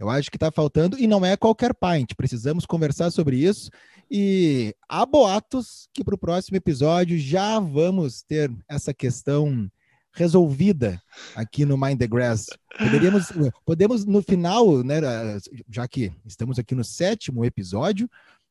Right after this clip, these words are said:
eh, e vamos no mínimo ter trinta e oito, porque é um por, por rodada, até lá, quem sabe a gente não faça a Mind the Beer, né? Va-, vamos lançar uma, uma coleção Mind the qualquer outra coisa.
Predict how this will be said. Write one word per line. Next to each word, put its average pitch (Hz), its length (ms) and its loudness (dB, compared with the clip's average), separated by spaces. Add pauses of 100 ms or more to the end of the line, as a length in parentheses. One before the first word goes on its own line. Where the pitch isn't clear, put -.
eh, 95 380 -8
e 143 100 0
vamos 135 320 0
no 233 160 0
mínimo 185 400 4
ter 123 200 0
trinta 113 320 0
e 175 100 6
oito, 180 320 6
porque 117 240 -2
é 113 80 2
um 139 160 0
por, 110 320 2 (180)
por 120 160 -4
rodada, 156 640 0 (460)
até 139 380 -2
lá, 208 180 0
quem 202 160 -4
sabe 190 300 0
a - 20 2
gente 185 180 -2
não 180 160 -2
faça 180 440 -2
a 151 100 -4
Mind 165 240 -2
the 147 80 2
Beer, 117 420 0 (600)
né? 110 340 -8 (100)
Va-, 110 300 -6
vamos 170 240 -2
lançar 196 300 0
uma, 202 160 4
uma 190 200 2
coleção 185 600 4
Mind 165 560 -2
the 185 240 0
qualquer 180 500 0
outra 180 320 0
coisa. 107 440 -2